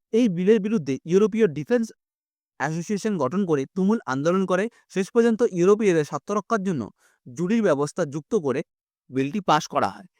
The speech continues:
বিলটির প্রকৃত উদ্দেশ্য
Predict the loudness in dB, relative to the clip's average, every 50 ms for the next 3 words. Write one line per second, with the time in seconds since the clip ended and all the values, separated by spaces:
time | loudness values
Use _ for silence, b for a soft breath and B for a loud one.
0 | _ _ _ _ _ _ -20 -12 -4 0 0 2 2 0 0 -4 -4 -4 _ _
1 | _ _ _ _ _ _ _ _ _ _ _ -4 -4 -2 -2 0 2 4 4 4
2 | 4 2 -2 -6 -4 -2 -2 -2